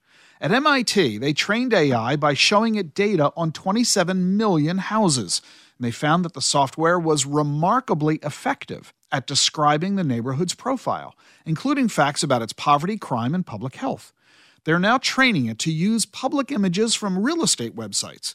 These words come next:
along with social media, to examine the interior of the houses. Soon, that A I will know if there have been upgrades to the kitchen or bathroom.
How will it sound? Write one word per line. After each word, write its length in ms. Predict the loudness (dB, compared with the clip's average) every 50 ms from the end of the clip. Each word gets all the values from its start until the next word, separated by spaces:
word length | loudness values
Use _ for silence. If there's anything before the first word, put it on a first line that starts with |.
| -14 _ _
along 300 | -4 0 0 2 2 2
with 100 | 2 4
social 360 | 4 4 4 2 2 0 0
media, 400 | 0 0 0 -2 -2 -4 -4 -10 _ _ _ _ _ -2
to 140 | 4 4
examine 440 | 4 4 4 2 2 2 2 0 0 0
the 220 | -2 -4 -4 -2
interior 800 | -2 -2 -2 -2 -4 -4 -4 -4 -4 -2 0 0 0 -2 -4 -8
of 180 | -12 -12 -10
the 80 | -10 -10
houses. 560 | -8 -8 -10 -10 -12 -14 -12 -10 -8 -10 -10 _ _ _ _ _ _ _ _ _ _ _
Soon, 460 | _ 0 2 4 4 4 4 4 4
that 180 | 6 4 4 4
A 200 | 4 4 6 6
I 240 | 8 8 8 6 4
will 100 | 4 4
know 280 | 4 6 6 6 6
if 100 | 4 2
there 100 | 0 0
have 100 | 0 0
been 120 | -2 0 0
upgrades 640 | 0 0 0 0 -2 0 2 2 0 0 -2 -4 -4
to 80 | -6
the 100 | -10 -10
kitchen 380 | -8 -6 -6 -6 -4 -4 -4 -6
or 60 | -4
bathroom. 540 | -2 -2 -2 -2 -4 -6 -8 -12 -14 -14 -18